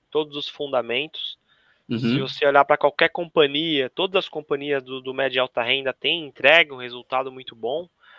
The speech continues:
Speaker 1: É, tanto operacional quanto financeiro, não foi diferente pra nós, a gente entregou um, um R O I aí de vinte, vinte e poucos por cento no, no, no acumulado do ano, mas diante de toda a incerteza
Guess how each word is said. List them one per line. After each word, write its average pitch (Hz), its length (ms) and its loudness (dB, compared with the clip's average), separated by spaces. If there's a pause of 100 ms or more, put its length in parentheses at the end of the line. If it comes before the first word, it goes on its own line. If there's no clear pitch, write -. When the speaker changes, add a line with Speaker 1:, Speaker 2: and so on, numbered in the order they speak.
(300)
Speaker 1:
É, 110 640 0 (100)
tanto 151 220 -4
operacional 139 580 0
quanto 123 240 -12
financeiro, 151 540 -4
não 131 120 -14
foi - 180 -10
diferente 127 420 -10
pra 104 140 -8
nós, 131 360 0
a 123 40 -12
gente 117 160 -18
entregou 123 340 -8
um, 117 540 -16
um 117 80 -4
R 120 160 0
O 120 100 -8
I 120 140 -4
aí 113 240 -4
de 113 120 -16
vinte, 120 380 -16
vinte 120 220 -18
e - 60 -18
poucos - 240 -12
por - 140 -16
cento 143 400 -10
no, 110 220 -12
no, 107 160 -16
no 110 140 -18
acumulado 113 400 -6
do 110 180 -2
ano, 170 280 6 (1120)
mas 160 800 6
diante 165 340 -4
de 180 60 -14
toda 196 200 -8
a 208 40 -4
incerteza 151 920 -6